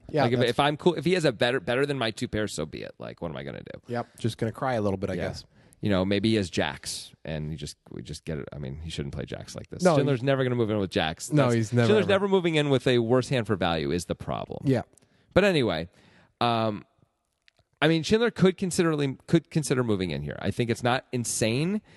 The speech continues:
Speaker 2: but against a guy like Vogelsang, where we're in position, we're gonna get there a lot anyway. I mean, one of the good things about moving in is if the heart comes, we get it all. If
Speaker 1: We
Speaker 2: we get
Speaker 1: do.
Speaker 2: called.
Speaker 1: We do. That's true. So there's that value.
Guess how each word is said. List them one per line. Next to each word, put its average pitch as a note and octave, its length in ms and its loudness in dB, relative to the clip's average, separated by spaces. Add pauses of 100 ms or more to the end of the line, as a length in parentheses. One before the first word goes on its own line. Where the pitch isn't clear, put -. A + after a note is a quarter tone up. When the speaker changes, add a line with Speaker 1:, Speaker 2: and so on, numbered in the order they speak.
(260)
Speaker 2:
but C3+ 120 4
against C#3 260 0
a C#3 60 -2
guy C3+ 100 4
like B2 180 2
Vogelsang, B2 600 2
where C3 160 6
we're B2+ 140 0
in D#3 180 -2
position, C#3+ 680 0 (300)
we're C#3+ 100 4
gonna D3+ 140 0
get D3+ 180 0
there D3 140 2
a C#3 60 0
lot A#2 260 0
anyway. C3+ 680 0 (880)
I - 20 4
mean, D#3 160 6
one F3+ 80 6
of A3 60 4
the G#3+ 60 2
good G3 120 2
things F#3+ 160 2
about D#3+ 140 4
moving D3 240 4
in D3 100 2
is A#2 100 2
if B2 100 0
the A2 80 4
heart C3+ 260 2
comes, G2+ 260 0
we G2 80 -4
get F#2 160 -2
it E2 80 -2
all. - 260 -4 (560)
If C#3 100 6
Speaker 1:
We C#3 80 6
Speaker 2:
we B2 60 0
get A2 100 0
Speaker 1:
do. C3 100 6
Speaker 2:
called. B2+ 300 2
Speaker 1:
We C3+ 180 4
do. B2 300 4
That's A#2+ 240 0
true. A#2+ 320 2
So B2 120 0
there's A#2 260 2
that C3 220 2
value. D3 600 2